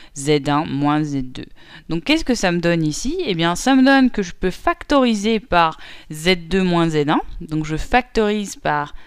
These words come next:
Z deux moins Z un, puisque, eh bien, ça, c'est la même chose qu'ici que ça.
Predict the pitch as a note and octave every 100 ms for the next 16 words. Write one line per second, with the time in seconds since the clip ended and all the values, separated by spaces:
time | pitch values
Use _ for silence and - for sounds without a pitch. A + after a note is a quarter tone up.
0 | - _ C#3+ D3 D#3+ D#3 D3 D#3+ E3 D#3
1 | - - D#3 F3 E3+ C#3+ C#3 E3+ - -
2 | F3 - - D3+ - C#3+ C#3+ C#3+ - -
3 | - - - E3+ D#3+ E3 - C#3+ C#3+ C#3+
4 | C#3 - D3 - C#3+ - C#3 - A#2 -
5 | - - C#3+